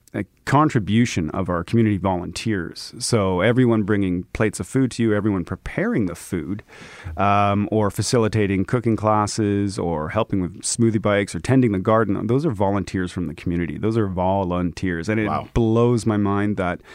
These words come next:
Speaker 1: you know, we've had people that have been volunteering there since day one.
Speaker 2: They do it enthusiastically, like they're getting a check.
Speaker 1: Oh, y-, and, and, you know, and they get, you know, they get upset if things are moved, and, you know, they, they take so much ownership, and,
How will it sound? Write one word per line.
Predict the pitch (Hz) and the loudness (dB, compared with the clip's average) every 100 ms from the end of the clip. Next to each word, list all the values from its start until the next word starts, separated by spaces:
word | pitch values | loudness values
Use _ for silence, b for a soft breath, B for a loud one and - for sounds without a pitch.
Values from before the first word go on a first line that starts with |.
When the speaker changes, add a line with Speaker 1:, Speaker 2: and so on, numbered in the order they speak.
| B B B | B B B
Speaker 1:
you | 101 | 0
know, | 92 | 2
we've | 98 98 | 0 0
had | 104 98 92 | 0 0 -2
people | - 107 101 | -4 -4 -2
that | 95 92 85 | -2 -2 -2
have | 95 90 - - 101 | -2 -4 -8 -14 -4
been | 110 98 | -2 0
volunteering | 107 101 95 - 143 123 | 2 2 0 2 2 2
there | 85 | 0
since | - 95 92 | -2 -6 -4
day | 95 90 85 | -4 -2 0
one. | 90 135 123 69 - _ B B B B - | 0 0 0 -4 -12 _ B B B B -12
Speaker 2:
They | 85 | -4
do | 92 | -2
it | 107 | -2
enthusiastically, | 76 82 90 82 71 95 73 71 | -4 -6 -6 -6 -8 -8 -8 -8
like | 76 80 | -8 -8
they're | 78 | -8
getting | - - 71 | -6 -6 -6
a | |
check. | - 101 - _ _ | -8 -10 -10 _ _
Speaker 1:
Oh, | 135 156 139 117 | 2 4 4 4
y-, | 113 - | 2 0
and, | 151 131 131 - | 2 4 2 2
and, | 131 127 120 | 4 4 4
you | 151 | 4
know, | 120 113 | 4 4
and | 113 | 4
they | 107 104 | 2 2
get, | 120 101 101 - | 2 0 -2 -2
you | 120 | 0
know, | 98 92 92 | 0 0 -2
they | 95 101 | -2 0
get | 101 82 | -2 -4
upset | 85 - 196 160 139 143 | -4 0 4 4 4 2
if | 123 | 0
things | - 123 120 | 2 4 4
are | 110 101 101 95 | 4 2 2 4
moved, | 113 147 160 143 139 131 123 | 8 10 10 10 6 4 2
and, | 104 104 113 | 2 2 4
you | 117 | 4
know, | 113 | 4
they, | 120 113 B B B 120 | 2 0 B B B -2
they | 107 | 0
take | - 107 - | 2 0 -2
so | - 175 | 2 4
much | 139 107 - | 4 2 4
ownership, | 151 147 131 139 127 | 6 6 4 2 2
and, | 113 95 | 2 2